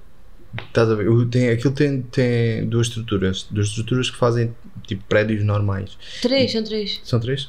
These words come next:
Speaker 2: Ou duas?
Speaker 1: Acho que são duas.
Speaker 2: Duas.
Speaker 1: E depois o barco vai em cima, ou seja, a, a minha, ai, até toquei no microfone. A minha que me faz confusão é, é o que vai, ah, f-, p-, o, ai não, são três.
Speaker 2: São três, são.
Speaker 1: Ah, o que vai para fora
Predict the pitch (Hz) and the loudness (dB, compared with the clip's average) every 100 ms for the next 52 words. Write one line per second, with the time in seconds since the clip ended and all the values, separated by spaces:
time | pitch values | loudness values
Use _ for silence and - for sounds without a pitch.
0 | - 254 196 185 175 - - - 135 135 | -2 2 4 2 0 -8 -12 -6 -4 -4
1 | - 165 147 220 208 185 196 - - - | -4 -2 2 4 4 2 0 -6 -10 -10
2 | - - 131 120 156 135 139 139 147 143 | -10 0 0 2 2 2 2 2 2 2
3 | 139 143 139 - 107 101 104 - 110 104 | 0 0 -2 0 2 2 0 2 2 2
4 | 101 101 - - - - - - - - | -2 -4 -14 -18 -18 -18 -16 -16 2 4
5 | 120 123 135 143 156 - - 135 - 117 | 4 2 4 4 2 -2 0 0 0 -4
6 | 120 117 110 113 107 104 101 101 104 - | -2 -2 0 0 0 0 0 -2 -8 -8
7 | 98 - - - - 127 135 160 160 151 | -10 -10 -14 -14 0 4 6 4 4 2
8 | 160 147 156 143 135 135 143 147 135 - | 2 2 0 2 2 4 2 2 2 4
9 | 131 127 127 120 123 120 127 131 135 135 | 4 4 2 0 2 4 4 4 4 2
10 | 143 - 131 131 123 123 117 - - - | -2 2 4 6 6 4 0 -6 -14 -2
11 | 139 - 123 117 123 120 - 127 117 113 | 0 2 2 2 0 0 2 2 4 2
12 | 117 113 110 104 226 220 226 - 202 196 | 2 2 2 2 0 0 0 0 -2 -2
13 | 135 131 131 120 127 120 - - - 135 | 4 6 6 6 4 0 -8 -10 0 4
14 | 131 139 135 151 139 135 - 135 131 143 | 4 2 2 6 6 6 6 6 6 4